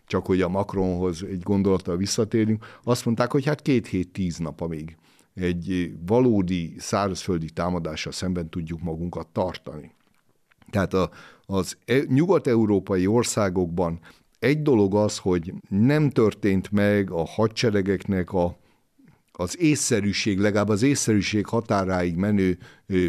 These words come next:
fenntartása, építése, épp azért, amit te is említettél, ez a balliberális mainstream, hogy hát, ö,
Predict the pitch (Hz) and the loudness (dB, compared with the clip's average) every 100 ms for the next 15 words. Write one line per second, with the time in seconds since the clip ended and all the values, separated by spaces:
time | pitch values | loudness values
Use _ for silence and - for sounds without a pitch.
0 | - 123 127 117 107 87 - 85 - 92 | 0 0 0 2 0 0 -4 -8 -4 0
1 | 95 95 117 110 98 - 107 117 113 98 | 0 0 -2 0 0 2 2 2 0 -2
2 | 92 90 95 87 80 104 85 98 98 87 | -2 -4 -4 -8 -2 -2 -2 -2 -2 -2
3 | 92 87 98 90 85 90 82 - - - | -4 -6 -4 -2 -2 -4 -6 -14 -20 -20
4 | _ - 120 120 107 101 98 95 95 - | _ 0 2 4 2 2 0 0 -2 -2
5 | 104 107 95 - 92 90 85 82 85 78 | 0 2 0 -2 -2 -2 -4 -6 -8 -10
6 | 92 | -6